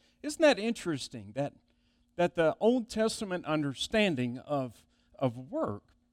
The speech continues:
also includes the worship that God's people were called to do and the service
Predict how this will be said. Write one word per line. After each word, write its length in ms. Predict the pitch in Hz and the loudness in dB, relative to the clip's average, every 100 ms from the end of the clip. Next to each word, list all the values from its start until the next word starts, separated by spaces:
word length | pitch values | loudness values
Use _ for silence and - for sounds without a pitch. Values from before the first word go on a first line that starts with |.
| _ _ _ _ - | _ _ _ _ 2
also 420 | 254 302 247 151 | 4 4 2 2
includes 720 | 135 - 120 110 123 - - _ _ _ _ _ _ | 0 -6 -10 -8 -10 -12 -20 _ _ _ _ _ _
the 200 | - 160 | 0 2
worship 600 | 156 156 254 262 - 120 90 _ | 2 0 -2 -2 -2 -4 -4 _
that 160 | 131 127 | -14 -10
God's 320 | 156 151 139 | -6 -6 -8
people 400 | - 143 - 123 | -4 -4 -2 -8
were 140 | 110 | -8
called 340 | 101 - 120 110 | -8 -2 -2 -2
to 80 | 120 | -4
do 160 | 117 | -4
and 120 | 131 151 | -4 -8
the 40 | |
service 920 | - - 226 160 104 98 - - - | -10 -2 -2 -2 -8 -18 -18 -18 -20